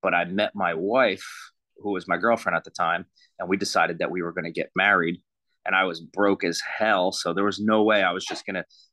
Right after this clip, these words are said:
marry my wife and then get out of the military with no money, you know? So we knew that we were slotted to go to Afghanistan. That was when things were really heating up in Afghanistan. So my leadership actually came to me and they asked me, they were like, "Hey,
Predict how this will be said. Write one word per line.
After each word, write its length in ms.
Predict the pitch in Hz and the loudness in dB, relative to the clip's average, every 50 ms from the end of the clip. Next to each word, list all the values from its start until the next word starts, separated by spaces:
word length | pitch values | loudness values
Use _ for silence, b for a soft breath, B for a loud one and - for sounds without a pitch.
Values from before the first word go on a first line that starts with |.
| _ _ _ _ | _ _ _ _
marry 520 | 123 113 110 110 107 104 117 110 113 113 | 0 2 4 4 6 6 6 6 4 4
my 220 | 104 104 95 95 95 | 2 2 0 0 0
wife 360 | 101 107 117 117 104 - - | 0 0 0 0 -2 -4 -6
and 100 | 104 95 | -8 -6
then 200 | 104 101 101 95 | -6 -6 -6 -4
get 160 | 104 110 110 | -2 0 0
out 140 | 113 113 113 | 2 2 2
of 80 | 113 107 | 2 0
the 80 | 113 | 0
military 520 | 107 117 120 117 110 - 107 98 98 95 95 | 0 2 2 2 0 0 -2 -2 -2 -2 -4
with 160 | 98 92 - - | -6 -8 -8 -6
no 160 | 101 92 92 | -4 -4 -4
money, 360 | 90 107 127 117 98 90 87 - _ _ _ _ _ _ _ _ - | -2 0 0 0 0 -2 -6 -12 _ _ _ _ _ _ _ _ -6
you 140 | 107 98 | -4 -2
know? 220 | 90 90 98 107 - _ _ _ _ _ | 0 0 0 -2 -4 _ _ _ _ _
So 420 | - - - 110 104 101 98 - _ _ _ _ _ _ _ _ _ _ _ _ _ | -6 -2 0 2 2 2 0 -4 _ _ _ _ _ _ _ _ _ _ _ _ _
we 220 | 117 113 120 117 113 | -4 -2 0 2 4
knew 240 | 120 123 127 127 | 4 4 4 4
that 140 | 113 113 101 | 4 2 0
we 140 | 110 120 117 | 0 0 0
were 100 | 110 113 | 0 -2
slotted 520 | - - - 120 107 107 107 101 98 98 - | -2 -4 -4 -2 0 0 0 0 -4 -6 -10
to 100 | - 101 | -12 -10
go 180 | 90 107 104 | -6 -4 -2
to 120 | 98 98 78 | -2 0 -2
Afghanistan. 640 | 92 92 - - 117 113 113 107 - - 92 92 | -2 -4 -4 -2 0 0 0 0 -2 -4 -4 -4
That 140 | 95 98 82 | -2 -4 -4
was 140 | 101 95 - | -6 -6 -4
when 220 | 98 95 92 85 - _ _ _ _ - | -4 -4 -4 -4 -8 _ _ _ _ -8
things 200 | 110 98 95 - | -8 -6 -4 -4
were 140 | 92 85 90 | -4 -2 2
really 260 | 98 104 104 104 92 | 4 6 6 6 6
heating 300 | - 104 107 - - 98 | 4 4 2 2 4 2
up 160 | 90 - - | 2 2 0
in 80 | 90 90 | 0 0
Afghanistan. 680 | 90 - - 104 101 101 98 - - - 90 78 76 78 | 0 0 0 0 0 0 0 0 -2 -4 -4 -4 -4 -2
So 340 | - - 90 87 82 - b b b b b b _ _ _ | -2 0 2 0 0 -2 b b b b b b _ _ _
my 240 | 92 87 85 85 87 | -2 2 2 2 4
leadership 480 | 95 110 120 113 104 - - 101 90 - | 4 6 6 6 6 4 0 -2 0 0
actually 320 | 90 90 - - - 85 | 0 0 -2 -4 -8 -10
came 280 | - - 92 92 95 92 | -10 -8 -8 -6 -6 -6
to 120 | - - | -6 -8
me 140 | 87 82 80 | -8 -6 -6
and 100 | 80 78 | -6 -4
they 140 | 85 87 - | -4 -4 0
asked 360 | 80 85 87 85 - - - | 0 0 0 0 -2 -6 -10
me, 80 | 78 73 | -12 -12
they 100 | 73 76 | -10 -6
were 100 | 73 69 | -4 -4
like, 160 | 69 73 - | -4 -4 -2
"Hey, 200 | - 90 85 82 | -2 -2 -2 -2